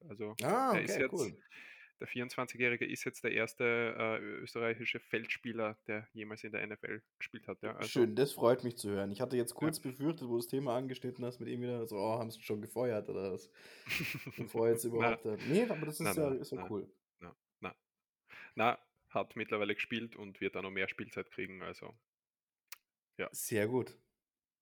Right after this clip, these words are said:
Speaker 1: Mhm. Ja. Ähm,
Speaker 2: Ist
Speaker 1: dann
Speaker 2: immer
Speaker 1: hab ich noch
Speaker 2: schön
Speaker 1: ein
Speaker 2: zu hören,
Speaker 1: Update.
Speaker 2: wenn der Österreicher international erfolgreich ist.
Speaker 1: <laughs>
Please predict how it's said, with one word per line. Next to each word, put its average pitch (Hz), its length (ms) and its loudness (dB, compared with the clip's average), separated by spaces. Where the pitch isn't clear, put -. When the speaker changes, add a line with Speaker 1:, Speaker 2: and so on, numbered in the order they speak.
Speaker 1:
Mhm. 104 240 -14
Ja. 139 300 6
Ähm, 143 800 8
Speaker 2:
Ist - 80 -6
Speaker 1:
dann 170 140 6
Speaker 2:
immer - 20 6
Speaker 1:
hab 151 100 12
ich 156 60 4
noch 151 100 8
Speaker 2:
schön - 20 12
Speaker 1:
ein - 80 8
Speaker 2:
zu 131 120 8
hören, 131 260 10
Speaker 1:
Update. - 0 -
Speaker 2:
wenn 123 140 4
der 113 200 4
Österreicher 117 520 4
international 104 680 -2
erfolgreich 95 540 -8
ist. - 220 -18
Speaker 1:
<laughs> - 600 6